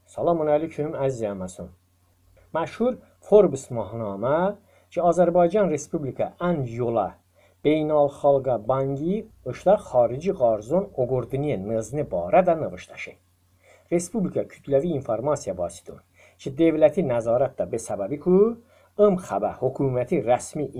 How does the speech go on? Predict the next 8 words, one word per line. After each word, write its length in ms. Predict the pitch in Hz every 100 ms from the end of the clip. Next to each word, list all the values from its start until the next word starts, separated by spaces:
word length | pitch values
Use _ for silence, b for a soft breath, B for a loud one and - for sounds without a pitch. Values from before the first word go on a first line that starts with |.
| 113
informasiya 640 | - 110 110 127 - 95
mənbu 460 | 107 113 113 120 95
ne, 320 | 92 123 135 156 202 - _ _ b b b b b
Azadlıq 640 | 127 131 131 131 214 -
Info 340 | 131 113 - 190
sayti 600 | - 98 90 110 113 -
pevulu 320 | 110 95 90
qardaşı. 560 | 87 82 85 82 87